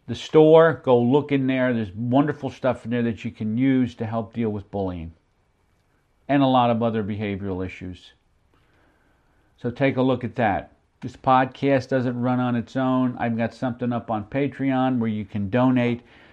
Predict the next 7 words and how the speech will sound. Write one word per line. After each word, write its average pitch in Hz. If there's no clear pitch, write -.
That 131
would 135
be 120
nice. 117
It's 120
very 143
hard 120